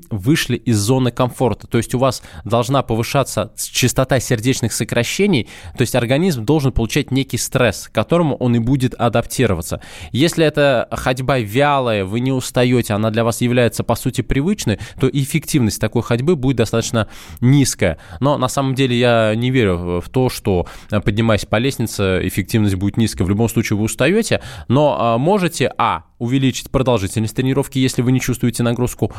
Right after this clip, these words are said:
б, увеличивать те-, у-, увеличить темп, либо взять небольшое отягощение. То есть в любом случае можно симпровизировать, это, и тогда такая нагрузка будет по-настоящему эффективной. У нас звонок. Доброе утро.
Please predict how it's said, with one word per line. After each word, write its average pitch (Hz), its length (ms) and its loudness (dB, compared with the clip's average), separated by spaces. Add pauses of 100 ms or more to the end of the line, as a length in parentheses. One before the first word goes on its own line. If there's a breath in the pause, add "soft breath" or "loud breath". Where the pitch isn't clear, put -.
б, 143 300 2 (120)
увеличивать 120 640 0
те-, 104 220 2
у-, 113 60 0 (260)
увеличить 127 480 -2
темп, 104 320 0 (240 loud breath)
либо 175 280 2
взять 123 260 0
небольшое 113 380 0
отягощение. 127 580 0
То - 240 -6
есть 131 100 0
в - 20 0
любом 156 200 2
случае 196 280 -2
можно 135 220 2
симпровизировать, 127 720 -2
это, 113 360 -2
и 120 80 0
тогда 117 240 0
такая 110 240 -2
нагрузка 120 380 -2
будет 104 240 0
по-настоящему 110 600 0 (220 loud breath)
эффективной. 92 720 0 (680 loud breath)
У 117 80 4
нас 131 180 2
звонок. 131 460 0
Доброе 117 300 0
утро. 185 360 2